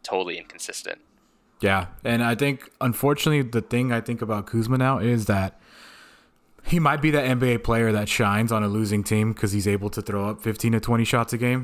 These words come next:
Speaker 2: and
Speaker 1: Mm-hmm.
Speaker 2: he'll s-, and he'll put up stats. You know, that's what a lot of people kind of were talking about, Brandon Ingram being that guy. And obviously he's proven that he's, he can be a little bit more. That he's can't, it's a small sample size with Zion next to him, but he has proven that,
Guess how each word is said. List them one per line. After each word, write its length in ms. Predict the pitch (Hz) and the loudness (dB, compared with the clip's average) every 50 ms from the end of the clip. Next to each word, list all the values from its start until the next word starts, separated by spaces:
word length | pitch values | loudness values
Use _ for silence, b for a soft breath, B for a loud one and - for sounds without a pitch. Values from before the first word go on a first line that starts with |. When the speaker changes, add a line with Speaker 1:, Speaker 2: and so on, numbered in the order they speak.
| 120 | -4
Speaker 2:
and 0 | |
Speaker 1:
Mm-hmm. 100 | 127 120 104 | -6 -6 -4
Speaker 2:
he'll 100 | 104 104 | -4 -6
s-, 140 | 95 - - - - | -6 -8 -10 -8 -6
and 120 | 98 107 | -2 0
he'll 100 | 104 104 | 0 0
put 180 | 98 - 113 104 | 2 2 0 0
up 80 | 95 - | 0 -2
stats. 480 | - - 95 92 - - - - - - b b b b b b b b | -4 -4 -4 -4 -6 -8 -12 -12 -14 -16 b b b b b b b b
You 60 | - | -4
know, 80 | 110 110 | -2 -2
that's 140 | 113 - - | -2 0 0
what 80 | 143 | 2
a 40 | 131 | 2
lot 140 | 127 120 120 | 2 2 2
of 60 | 113 | 2
people 340 | - 120 117 120 117 110 104 | 0 0 2 2 2 2 0
kind 260 | - - 120 113 117 | 0 0 0 0 0
of 120 | 110 101 | 0 -2
were 80 | 107 104 | -4 -4
talking 340 | - 117 107 104 101 110 104 | -4 -4 -4 -4 -4 -6 -6
about, 260 | 98 104 104 107 104 | -6 -6 -6 -6 -4
Brandon 280 | - 117 113 107 101 104 | -2 0 2 4 4 4
Ingram 280 | 117 127 120 113 104 | 4 4 2 2 2
being 220 | 95 104 101 98 95 | 2 2 2 2 2
that 180 | 95 90 87 | 0 -2 -4
guy. 280 | - 101 98 92 90 b b b b b b b b b b - | -6 -8 -8 -10 -12 b b b b b b b b b b -2
And 220 | 127 117 113 110 | 0 0 0 2
obviously 440 | 98 110 113 107 113 101 - 113 107 | 2 2 2 2 2 2 2 2 2
he's 180 | 95 107 101 - | 2 0 -2 -2
proven 360 | - - 113 110 104 104 98 | -2 0 0 0 0 -2 -4
that 140 | 101 98 95 | -4 -6 -6
he's, 320 | 98 104 101 95 - - | -6 -8 -8 -8 -10 -14
he 160 | - 110 104 104 | -12 -10 -10 -6
can 180 | - - 110 101 | -4 -2 -2 0
be 120 | 107 107 | 2 2
a 60 | 104 | 2
little 180 | 101 104 104 98 | 4 2 2 2
bit 160 | 95 95 92 | 0 0 0
more. 240 | 98 104 120 135 139 | 0 2 2 0 0
That 120 | 117 104 | -2 -4
he's 200 | 117 123 113 - | -4 -4 -4 -6
can't, 460 | - - _ - - 143 - - - - - | -10 -16 _ -6 -4 -4 -4 -6 -12 -8 -6
it's 180 | 127 131 - 123 | -4 -4 -2 -4
a 40 | |
small 200 | 113 - 151 139 | -2 0 0 0
sample 260 | 123 120 131 127 120 117 | 2 2 0 0 0 0
size 220 | - 117 107 98 | 0 0 0 0
with 80 | 104 95 | -2 -2
Zion 240 | 113 113 107 98 | -2 0 0 0
next 200 | 110 131 131 - | -2 -4 -4 -4
to 80 | - 104 | -6 -6
him, 100 | 95 92 | -4 -4
but 200 | 90 98 95 B B B B B B B B | -4 -6 -6 B B B B B B B B
he 220 | - - 123 123 117 | -4 0 2 2 2
has 120 | 117 113 | 2 0
proven 280 | - - 135 123 117 110 | 0 0 0 0 0 0
that, 240 | 107 101 98 101 | 0 -2 -4 -6